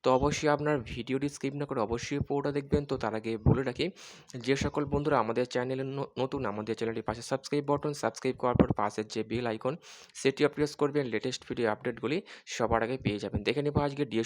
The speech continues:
সংক্রান্ত গুরুত্বপূর্ণ আপডেটটি। তো বন্ধুরা, আমরা বহুদিন ধরে দেখে আসছি যে পশ্চিমবঙ্গের সরকারি কর্মীরা কেন্দ্রীয় হারে ডিএর দাবিতে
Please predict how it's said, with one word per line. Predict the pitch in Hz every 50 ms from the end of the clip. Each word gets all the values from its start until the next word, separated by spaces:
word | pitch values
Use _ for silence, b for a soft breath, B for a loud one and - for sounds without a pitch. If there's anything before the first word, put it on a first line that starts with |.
| -
সংক্রান্ত | - 135 135 - 139 135 135 139 135 131
গুরুত্বপূর্ণ | 120 104 107 - - 107 - 107 110 107 107 104
আপডেটটি। | 113 127 135 127 - - 170 190 B B B B B B B B -
তো | 143 147 139
বন্ধুরা, | 147 147 151 156 160 165 - - 113
আমরা | 123 127 135 139 139 147 B B B B B B -
বহুদিন | 120 - 131 131 135 143 - 156 151 151
ধরে | 156 156 151
দেখে | 120 113 113 - - 143
আসছি | 139 139 - - - 147 151 175 B B B B B B _ 120
যে | 117 117 113 113 - -
পশ্চিমবঙ্গের | - 127 - - - 143 143 143 147 147 147 139 -
সরকারি | 110 117 - 139 139 139
কর্মীরা | 135 143 139 139 143 151 151 147 -
কেন্দ্রীয় | 113 110 113 131 135 139 147
হারে | 143 143 135 107
ডিএর | 110 110 123 131 139
দাবিতে | 147 147 143 139 - 131